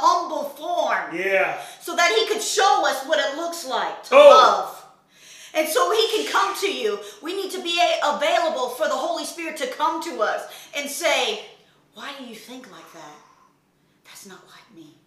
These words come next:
Speaker 2: Yeah.
Speaker 1: That's not light. That's darkness.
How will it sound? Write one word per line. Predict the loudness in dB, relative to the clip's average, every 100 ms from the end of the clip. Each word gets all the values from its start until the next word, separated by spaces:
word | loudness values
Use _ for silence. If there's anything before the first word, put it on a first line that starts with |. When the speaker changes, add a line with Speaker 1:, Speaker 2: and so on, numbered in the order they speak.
| _ _ -20
Speaker 2:
Yeah. | -20 -20 -20 _ _ _ _
Speaker 1:
That's | -20 -18
not | -12 -12 -8
light. | -10 -10 -16 -20 _ _ _ _ _ _ -20 -20 -18
That's | -18 -20 -16
darkness. | -16 -16 -20 -20 -20 -20